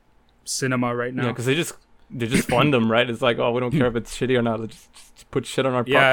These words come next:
Speaker 2: platform.
Speaker 1: if,
Speaker 2: Do it."
Speaker 1: yeah, if it, if it's shitty, well, then we'll take it off. Sorry, dude, but, like,
Speaker 2: <laughs>
Speaker 1: if it's cool, then we'll, you know, we'll keep it.
Speaker 2: Yeah, <laughs> we'll make a sequel.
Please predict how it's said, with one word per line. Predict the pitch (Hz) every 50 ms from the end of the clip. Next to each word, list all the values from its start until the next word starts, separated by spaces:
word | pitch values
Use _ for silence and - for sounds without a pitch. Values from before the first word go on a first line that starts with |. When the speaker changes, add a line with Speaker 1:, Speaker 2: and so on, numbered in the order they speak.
| 135 139
Speaker 2:
platform. | 147 135
Speaker 1:
if, | 139 - -
Speaker 2:
Do | - 135 135 135
it." | 143
Speaker 1:
yeah, | 175 175 156 151 139
if | 131 -
it, | 147 123 -
if | 143 139 147
it's | 131 -
shitty, | - - 165 170 175 170
well, | 156 151 143
then | 143 135
we'll | 131 131
take | - - 139 123 147
it | 139
off. | 143 139 127 -
Sorry, | - - 135 139 139 131
dude, | 123 131 135 135 127 123
but, | 120 131 120
like, | 120 123 110 95 - 123 - - _ _ - -
Speaker 2:
<laughs> | _ _ _ _ _ _
Speaker 1:
if | - 123 - -
it's | 123 - - -
cool, | - - 185 185 180 170 156 143
then | 135 131 127 123 127
we'll, | 120 120 117 117 123
you | 120 110 117 113
know, | 107 107
we'll | 110 107 107
keep | - - 151 131 -
it. | 107 101 - - - - _ 127
Speaker 2:
Yeah, | 117 113 107
<laughs> | -
we'll | 127 113 104 117
make | 127 120 -
a | -
sequel. | - - 127 120 - - 131 131